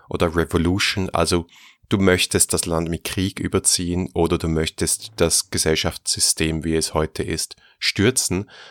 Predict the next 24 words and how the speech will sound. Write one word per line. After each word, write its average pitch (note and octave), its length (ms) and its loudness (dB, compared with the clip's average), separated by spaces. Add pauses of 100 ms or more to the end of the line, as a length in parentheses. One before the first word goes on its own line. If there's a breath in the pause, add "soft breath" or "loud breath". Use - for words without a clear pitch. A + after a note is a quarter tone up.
Und - 160 -4
dafür G2 260 2
musst G#2 240 2
du G2+ 80 2
auch E2+ 140 0
wieder F#2+ 180 0
Dinge G2 320 0
tun. D2+ 380 -4
Also E2+ 200 0
das F#2 100 -4
ist - 120 -4
auch F#2 160 2
wieder F#2+ 180 2
sehr, F#2+ 280 4
sehr E2+ 160 2
plotrelevant, F2+ 800 0
dass F2+ 100 -6
du - 80 -8
sagst, - 300 -2
okay, F#2+ 320 0 (240 loud breath)
folgendes F#2+ 480 2
sind F#2+ 180 -2
die F#2+ 80 -4
Stufen, A#2+ 680 -2